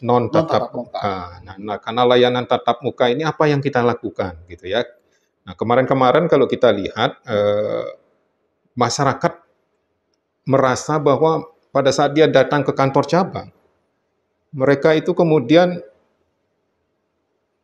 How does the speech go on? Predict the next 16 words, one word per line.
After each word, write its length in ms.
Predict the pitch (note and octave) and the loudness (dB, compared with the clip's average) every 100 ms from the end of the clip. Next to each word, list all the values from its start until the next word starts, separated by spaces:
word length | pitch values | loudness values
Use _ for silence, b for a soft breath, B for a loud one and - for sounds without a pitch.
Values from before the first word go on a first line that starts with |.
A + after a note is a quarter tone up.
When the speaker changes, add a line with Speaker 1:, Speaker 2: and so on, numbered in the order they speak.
| - | -2
Speaker 1:
merasa 320 | C3+ C#3 - | 0 2 -2
kesulitan 800 | D3 D3+ D3+ C#3 C3 G#2 F2+ F2+ | -2 -2 -2 -2 -2 -4 -10 -12
gitu 160 | - G#2 | -14 -4
ya, 240 | A2+ D3 | 0 0
kesulitan 720 | - A2 G2+ G2 - - - | -2 -6 -6 -8 -12 -18 -20
karena 320 | - G2 A2+ C#3+ | -8 -4 -2 -2
dibatasi 720 | B2+ B2+ A#2 C3 A#2+ E3+ C#3+ | 0 2 0 0 2 4 4
hak 340 | A2+ G#2 G#2 | 4 -2 -4
aksesnya 380 | - A2+ C#3+ C3 | -4 -4 -2 -2
Speaker 2:
Hmm. 100 | A#2+ | -2
Speaker 1:
untuk 180 | G2+ F#2 | -4 -4
ke 60 | A2 | -4
kantor 320 | - G2 G2+ | -4 -8 -8
cabang. 420 | - F#2+ F2 F#2 F#2+ | -10 -14 -12 -12 -2
Speaker 2:
Hmm. 40 | |
Speaker 1:
Diharapkan 720 | A#2+ A#2 A2+ A#2+ G#2 - B2 | 0 2 2 2 0 -2 -2